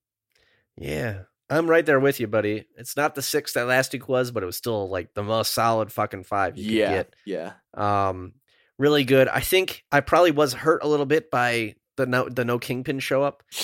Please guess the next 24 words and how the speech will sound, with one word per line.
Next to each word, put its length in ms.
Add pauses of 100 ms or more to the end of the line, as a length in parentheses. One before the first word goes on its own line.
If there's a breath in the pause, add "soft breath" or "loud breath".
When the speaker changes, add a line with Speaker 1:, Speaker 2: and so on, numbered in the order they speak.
(160)
Speaker 2:
Yeah. 280
Speaker 1:
Um, 140
just 200
'cause 160
I 80
was 180
just, 180
like, 160
really 360
fucking 380
hype, 300
even 180
though 200
I 220
should 200
have 100
known 220
that 60
it 80
wasn't 240
gonna 140
happen 300
this 140
episode. 400